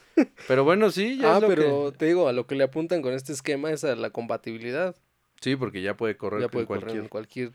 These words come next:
Speaker 2: teléfono viejito, nuevo, este, con pantalla enorme, con pantalla chiquita.
Speaker 1: Ujú. Pues eso está bueno.
Speaker 2: <clears throat> Ajá.
Speaker 1: Pues
Speaker 2: Pero
Speaker 1: bueno.
Speaker 2: sí tenía razón, fíjate, el ese ojos de
Speaker 1: El chavito este.
Speaker 2: <laughs> Es que sí.
Speaker 1: Es muy extraño cómo todos los desarrolladores tienen que tener cara como de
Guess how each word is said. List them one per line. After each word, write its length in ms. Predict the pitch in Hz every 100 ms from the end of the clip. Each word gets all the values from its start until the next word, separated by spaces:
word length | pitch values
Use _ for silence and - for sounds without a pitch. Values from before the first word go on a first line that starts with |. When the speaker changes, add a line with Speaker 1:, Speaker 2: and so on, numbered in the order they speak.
| -
Speaker 2:
teléfono 380 | 120 120 131 117
viejito, 540 | 113 107 151 135 143
nuevo, 500 | 135 139 147 143 135
este, 440 | 131 - 110 120 -
con 180 | - 117
pantalla 380 | 117 131 131 123
enorme, 400 | 120 127 135 135
con 120 | 117
pantalla 360 | 110 104 110 107
chiquita. 540 | - - 131 - 123
Speaker 1:
Ujú. 220 | 139 170 208 _ -
Pues 140 | 117
eso 60 | 175
está 160 | -
bueno. 360 | 151 131 139 131 - _
Speaker 2:
<clears throat> 180 | _
Ajá. 640 | - 262 135 - 107 156 - - _
Speaker 1:
Pues 140 | - 95
Speaker 2:
Pero 140 | 131
Speaker 1:
bueno. 40 | 127
Speaker 2:
sí 100 | 131
tenía 220 | 147 135
razón, 320 | 131 120 143
fíjate, 280 | 156 151 143
el 100 | 131
ese 400 | 123 156 131 117 -
ojos 320 | 123 139 120
de 300 | 113 - - - - -
Speaker 1:
El 280 | 104 101 98
chavito 500 | - 110 107 107 120
este. 300 | 107 113 104 _
Speaker 2:
<laughs> 80 | -
Es 120 | 135
que 100 | 151
sí. 500 | - 135 139 165 165 156
Speaker 1:
Es 80 |
muy 160 | 175 190
extraño 460 | 170 143 143 151 127
cómo 200 | 135 135
todos 200 | 139 135
los 120 | 113
desarrolladores 480 | - 107 107 117 123
tienen 240 | 131 131
que 100 | 135
tener 280 | 120 120 117
cara 220 | 135 120 110
como 260 | 101 92
de 140 | 90